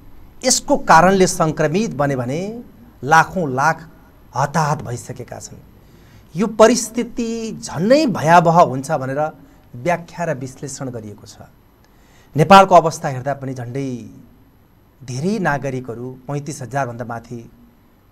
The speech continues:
मानिसहरू सङ्क्रमित भएका छन् र झन्डै दुई सयको हाराहारीमा नागरिकले ज्यान गुमाइसकेको अवस्था पनि छ।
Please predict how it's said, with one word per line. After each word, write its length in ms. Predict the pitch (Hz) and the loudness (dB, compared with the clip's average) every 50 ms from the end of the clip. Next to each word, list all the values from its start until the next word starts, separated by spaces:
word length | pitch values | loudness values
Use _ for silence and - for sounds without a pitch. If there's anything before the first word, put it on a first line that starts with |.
| - - | -12 -8
मानिसहरू 400 | 123 131 135 127 - - 127 - | -8 -6 -6 -8 -10 -12 -14 -12
सङ्क्रमित 520 | - 139 143 143 147 175 170 170 180 135 | -10 -8 -8 -6 -4 -4 -2 -2 -4 -6
भएका 280 | 120 113 123 123 147 135 | -6 -12 -10 -10 -10 -12
छन् 240 | - - 151 151 160 165 - _ _ _ _ _ _ _ _ _ _ _ _ _ _ _ - | -12 -12 -18 -18 -18 -20 -20 _ _ _ _ _ _ _ _ _ _ _ _ _ _ _ -12
र 400 | 120 131 135 127 120 117 - - - - - _ _ _ _ _ _ _ - | -8 -6 -6 -6 -6 -6 -8 -12 -16 -20 -20 _ _ _ _ _ _ _ -14
झन्डै 280 | 127 151 185 185 226 233 | -8 -6 -2 0 0 -2
दुई 240 | 156 - 226 247 254 | -2 -6 -10 -8 -8
सयको 340 | - - 302 285 - 240 | -8 -6 -8 -6 -2 -4
हाराहारीमा 640 | 151 113 135 143 151 135 135 143 147 139 135 120 101 - - - - - - _ _ _ - 123 | -4 -2 -2 -4 -4 -4 -4 -4 -4 -4 -6 -8 -10 -14 -20 -20 -20 -20 -20 _ _ _ -14 -8
नागरिकले 440 | 135 135 139 131 135 131 131 131 120 | -8 -6 -6 -6 -6 -8 -8 -10 -10
ज्यान 340 | 107 - 151 160 180 180 165 | -6 -2 -2 0 0 -2 -4
गुमाइसकेको 1040 | 127 131 139 143 135 135 131 131 - - - - - - - 139 127 131 127 135 | -6 -6 -6 -4 -4 -6 -6 -10 -12 -18 -20 -20 -16 -10 -8 -6 -6 -4 -4 -2
अवस्था 420 | 120 117 117 - - - - 156 151 | -2 -2 -2 -6 -10 -8 -6 -6 -6
पनि 160 | - 185 - | -6 -4 -6
छ। 140 | - - | -6 -6